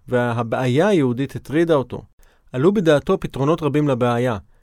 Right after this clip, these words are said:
אחד מהם היה לנצר את היהודים, אך הוא הצהיר שהוא עצמו לא יתנצר לעולם. רעיון זה שהגה היה רעיון לא ראוי בעיניו.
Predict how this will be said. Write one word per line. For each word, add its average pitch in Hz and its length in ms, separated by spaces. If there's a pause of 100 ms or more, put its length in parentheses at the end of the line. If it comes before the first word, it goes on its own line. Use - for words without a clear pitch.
(260)
אחד 202 300
מהם 147 320
היה 135 200
לנצר 147 520
את 151 100
היהודים, 131 540 (300)
אך - 100
הוא 151 160
הצהיר 185 340
שהוא 175 220
עצמו 165 320
לא 165 120
יתנצר 151 420
לעולם. 123 480 (520)
רעיון 139 340
זה 175 100
שהגה 143 540 (200)
היה 135 200
רעיון 135 440
לא 151 220
ראוי 139 280
בעיניו. 113 480